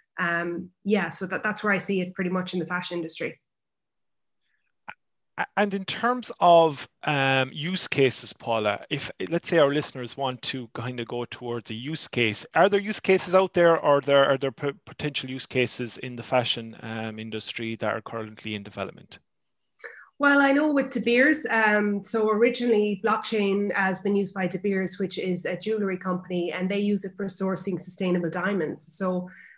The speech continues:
Speaker 1: essentially, you know, having that transparency and access to how, where they're getting their resources from could be passed on to the customer. So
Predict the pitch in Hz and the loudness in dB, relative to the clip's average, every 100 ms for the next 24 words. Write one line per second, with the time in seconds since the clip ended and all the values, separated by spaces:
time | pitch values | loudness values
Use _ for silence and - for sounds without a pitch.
0 | - 185 226 226 226 220 202 196 - 208 | -8 -2 0 2 2 2 2 0 -2 0
1 | 196 185 180 185 196 190 180 - 208 180 | 0 0 0 0 2 2 0 -2 -4 -4
2 | - 185 185 180 190 180 - 180 - 185 | -2 0 0 0 -2 0 0 -2 -6 -8
3 | - 185 185 185 190 196 185 180 190 190 | -6 -6 -2 -2 -2 -2 -2 -2 -2 -2
4 | 180 175 175 180 180 180 - 233 180 180 | -2 -4 -4 -4 -6 -8 0 2 2 -2
5 | - - _ - - 220 226 - 190 180 | -10 -20 _ -2 4 4 4 -4 -4 -2
6 | 208 190 185 - 180 170 185 - 180 147 | 0 2 0 -2 -6 -4 -6 -4 -2 -2
7 | 151 - 180 180 | -2 -2 -2 -2